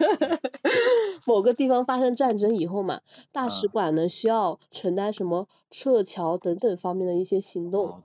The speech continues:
Speaker 2: 对，
Speaker 1: 把我们的中国人撤回到我们自己的祖国去，然后有专门负责，呃，跟其他地方连线的，还有负责一些物资的，还有一些什么关卡的那种什么各种各样的东西，反正就每，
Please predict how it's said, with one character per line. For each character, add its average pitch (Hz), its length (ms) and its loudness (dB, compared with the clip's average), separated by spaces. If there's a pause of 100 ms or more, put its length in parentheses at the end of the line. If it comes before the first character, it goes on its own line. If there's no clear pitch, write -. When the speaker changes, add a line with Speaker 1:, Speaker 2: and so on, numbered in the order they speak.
Speaker 2:
对， - 100 -12
Speaker 1:
把 196 160 0
我 208 120 2
们 165 200 0
的 170 280 -2 (260)
中 233 220 2
国 190 160 2
人 165 160 0
撤 220 240 -4
回 185 120 -2
到 196 140 -4
我 175 60 -4
们 160 180 -4
自 220 100 -12
己 190 100 0
的 170 100 2
祖 170 160 -12
国 143 180 -6
去， 190 220 -12
然 180 100 -2
后 208 180 -4
有 175 200 -6
专 220 180 -4
门 190 160 -4
负 214 220 -10
责， 175 340 -4 (460)
呃， 180 440 -10 (160)
跟 208 380 2
其 208 160 -4
他 226 200 -2
地 233 120 -6
方 220 220 -2
连 170 180 0
线 233 300 -2
的， 143 180 -6 (800)
还 220 140 -2
有 214 160 2
负 247 180 -4
责 196 220 2
一 208 100 2
些 208 240 2
物 220 360 0
资 190 260 -6
的， 170 200 -2
还 190 140 -6
有 185 140 2
一 196 80 0
些 196 160 -2
什 185 120 -10
么 170 280 -6 (220)
关 254 280 -2
卡 180 340 -8
的 160 140 -6
那 185 120 -2
种 180 180 -4
什 170 160 -10
么 170 220 -6
各 233 140 -6
种 185 160 -4
各 175 60 -4
样 165 200 -6
的 - 80 -10
东 170 200 -8
西， 185 100 -14
反 175 160 -10
正 185 140 -4
就 226 100 -2
每， 190 240 -2